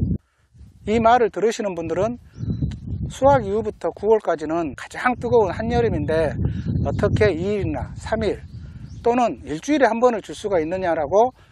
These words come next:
분명히 의아심을 갖거나 반문하신 분도, 어, 계실 텐데요. 그것은 외부 온도가 뜨겁다고 해서 노지인, 노지인 경우는,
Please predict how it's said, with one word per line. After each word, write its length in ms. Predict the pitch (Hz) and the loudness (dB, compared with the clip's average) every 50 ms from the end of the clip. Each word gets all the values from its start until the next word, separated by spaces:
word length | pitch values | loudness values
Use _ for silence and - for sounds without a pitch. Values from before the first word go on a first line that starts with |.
| _ - _ _ | _ -20 _ _
분명히 600 | - - 185 202 233 262 269 262 233 185 120 - - - - _ - - - - - - - - - - - | -10 -6 -2 4 6 6 6 6 4 -2 -4 -8 -12 -18 -20 _ -16 -14 -12 -12 -10 -12 -12 -14 -14 -10 -4
의아심을 480 | - 175 208 220 208 - 226 190 165 | 2 4 4 4 4 0 -6 -6 -6
갖거나 500 | - - 139 - - 160 165 196 226 240 - | -8 -10 -10 -8 -6 -2 0 2 0 0 0
반문하신 600 | - - 202 240 247 233 220 196 180 - 220 202 | 0 0 2 2 2 2 2 0 -2 -2 -4 -8
분도, 200 | 185 165 156 160 - - - - - - - 165 | -6 -4 -4 -4 -4 -6 -12 -20 -20 -14 -8 -4
어, 180 | 160 156 151 143 | -4 -2 -4 -2
계실 260 | - 214 208 - 208 - | -2 -2 -2 -2 -4 -6
텐데요. 300 | - 156 135 143 135 156 190 226 - - - - - - - - - - - - - - - - - - - - - - | -4 -6 -4 0 2 4 4 2 2 -6 -10 -8 -8 -6 -6 -8 -8 -10 -14 -14 -14 -14 -14 -12 -12 -12 -12 -14 -18 -14
그것은 720 | - - 185 240 269 262 - 208 190 202 202 175 139 - | -6 2 4 4 4 4 4 2 4 4 2 2 0 -2
외부 320 | 131 196 240 285 294 294 262 | 0 2 2 2 2 2 2
온도가 420 | 208 - - - 190 196 190 175 170 | 2 2 2 2 2 2 0 0 0
뜨겁다고 520 | - 208 214 247 254 - 190 160 151 156 | -2 -2 -2 -2 -2 0 -2 -2 0 -2
해서 180 | 151 127 - 151 156 151 131 127 | -4 -4 -2 -2 0 0 -2 0
노지인, 480 | 131 180 233 277 277 269 254 233 202 185 170 170 - - | 2 4 4 4 4 2 0 -2 -2 -2 -2 -2 -2 -2
노지인 480 | 170 185 214 254 262 240 226 202 175 151 | 0 2 2 2 2 0 -2 -4 -4 -4
경우는, 580 | 147 147 151 156 151 147 165 185 180 143 120 | -6 -6 -6 -4 -4 -2 0 0 -2 -2 -6